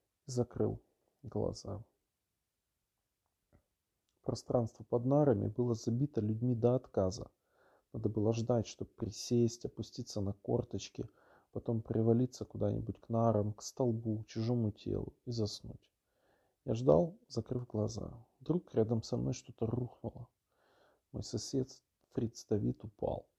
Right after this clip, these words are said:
Он поднялся в смущении. "Я заснул", — сказал он испуганно. Этот Фриц Давид был первым человеком из нашего этапа,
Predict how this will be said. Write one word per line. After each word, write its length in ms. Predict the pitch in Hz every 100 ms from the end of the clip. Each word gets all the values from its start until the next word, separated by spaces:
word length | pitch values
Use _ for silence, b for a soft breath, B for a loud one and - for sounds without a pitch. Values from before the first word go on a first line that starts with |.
| _ _ _ _ -
Он 160 | 107
поднялся 520 | 113 123 113 110 - 113
в 60 |
смущении. 800 | - 107 101 - 117 104 110 113 - _ _ _ _ _
"Я 100 | -
заснул", — 500 | 110 120 - - 151 160
сказал 420 | - 117 107 95
он 100 | -
испуганно. 640 | 117 - - - 87 127 127 _ _ _ _ _ _ _ _
Этот 220 | 143 143
Фриц 260 | - 139 123
Давид 380 | 127 127 156 156
был 160 | 123
первым 400 | 107 - 147 127
человеком 580 | 107 - 113 123 127 117
из 120 | 110
нашего 460 | 113 110 - 113 131
этапа, 480 | 127 117 95 -